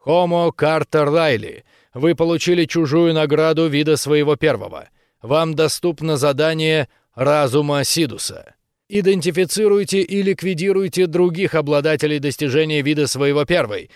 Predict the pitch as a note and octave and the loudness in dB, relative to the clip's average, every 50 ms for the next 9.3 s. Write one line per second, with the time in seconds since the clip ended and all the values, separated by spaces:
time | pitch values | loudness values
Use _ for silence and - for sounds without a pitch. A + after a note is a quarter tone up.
0 | _ _ _ - - D3+ C#3+ C3+ C3 B2+ A#2 G2+ A2+ C#3 D#3 D3 C#3 - - - | _ _ _ -8 -4 -4 -2 0 0 -2 -2 -4 0 0 0 0 0 -2 -6 -10
1 | - - - E3+ E3 D3+ B2+ A#2 A#2 A#2 B2 B2 - - C3 A#2 A#2 A#2 A2 B2 | -8 -6 -2 0 0 2 2 0 0 -2 -2 -4 -4 -4 -2 -2 -2 -2 -2 -4
2 | A2 A#2 G#2 G#2 - B2 A#2+ A#2 - - C3+ C3+ C3 A2 B2+ A#2+ A2+ G2 A#2 A#2+ | -4 -4 -6 -6 -4 -4 -4 -4 -4 -4 -2 -2 -2 -2 -2 -4 -4 -2 -2 -2
3 | B2 A2 - - C3 B2+ A2+ G#2+ A2+ G#2+ - - - B2 A2+ - A#2+ A#2 G2 A#2+ | -2 -2 -2 -2 -2 -2 0 0 -2 -2 -2 -4 -6 -6 -6 -4 -6 -6 -4 -4
4 | A#2+ A2 - - D3+ B2+ G#2 - - - _ - _ - - - G#2 - B2+ B2 | -4 -6 -4 -4 -4 -4 -4 -8 -14 -20 _ -20 _ -10 -8 -8 -4 -2 -2 0
5 | B2+ B2 A#2+ - - B2+ A#2+ B2 A#2+ A2+ - - C#3 C3+ C3 A#2+ A#2 A#2 A#2 - | 0 0 0 -2 -4 -4 -4 -2 -4 -4 -4 -4 -2 -2 0 0 0 -2 -4 -4
6 | - B2 - C3+ A#2 - C3 B2+ G2 F2+ F2 - - - - _ _ _ _ _ | -6 -6 -6 -6 -4 -4 -6 -6 -6 -8 -14 -16 -20 -20 -20 _ _ _ _ _
7 | _ _ _ _ _ _ _ _ - C3+ D3+ D#3 D3+ F3+ G3+ G3+ G3 F3+ F#3+ E3 | _ _ _ _ _ _ _ _ -8 -4 -4 -2 0 0 2 2 2 2 2 0
8 | D3+ E3+ E3+ E3+ - E3+ E3 E3+ F3 F3 E3+ E3 D#3+ C#3 C3 D3 D3+ E3+ F3 F3+ | 2 2 2 2 2 0 0 0 -2 -2 -2 -2 -2 0 0 0 2 2 0 0
9 | F3 F3 F3 E3 - | 0 0 0 -2 -2